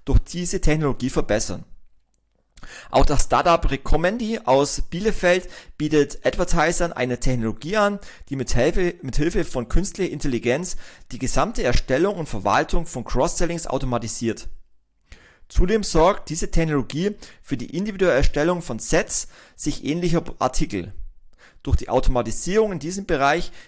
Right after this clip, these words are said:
können Händler über neunzig Prozent der Kosten einsparen. Ebenso bietet das Startup Bounce Commerce eine Technologie für K-I-basiertes Bounce Management und Produktrecommendations. Laut einer D-P-D-Studie von zweitausendneunzehn haben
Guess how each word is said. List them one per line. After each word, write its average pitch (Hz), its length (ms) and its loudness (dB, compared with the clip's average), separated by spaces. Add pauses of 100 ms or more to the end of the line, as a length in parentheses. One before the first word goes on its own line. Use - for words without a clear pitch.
(100)
können 110 260 4
Händler 185 540 -2
über 185 220 0
neunzig 151 360 0
Prozent 135 380 -2
der 127 80 -4
Kosten - 360 -2
einsparen. - 520 -10 (1500)
Ebenso 196 460 0
bietet 160 300 -4
das 123 160 0
Startup 139 440 0
Bounce 151 320 -2
Commerce 208 460 -4
eine 135 220 -6
Technologie 135 680 -4 (240)
für - 180 -2
K-I-basiertes 156 720 -2
Bounce 151 360 0
Management 113 560 -4
und 131 160 -10
Produktrecommendations. - 1200 -4 (800)
Laut 104 320 2
einer 139 180 0
D-P-D-Studie 196 920 -4 (300)
von 127 160 -10
zweitausendneunzehn 127 1000 -4
haben 131 240 0